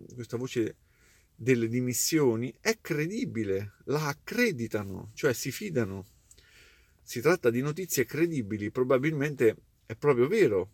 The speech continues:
secondo loro, che il presidente si dimetterà. Accreditare è quindi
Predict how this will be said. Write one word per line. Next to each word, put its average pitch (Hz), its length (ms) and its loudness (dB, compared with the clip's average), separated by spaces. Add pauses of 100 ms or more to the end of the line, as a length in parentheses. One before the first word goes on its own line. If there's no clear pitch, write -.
secondo 107 500 -2
loro, 101 460 2 (240)
che 107 80 -4
il 104 180 -4
presidente 104 840 -4
si - 220 -10
dimetterà. 95 640 -8 (1300)
Accreditare 131 880 4
è 135 100 0
quindi 127 480 0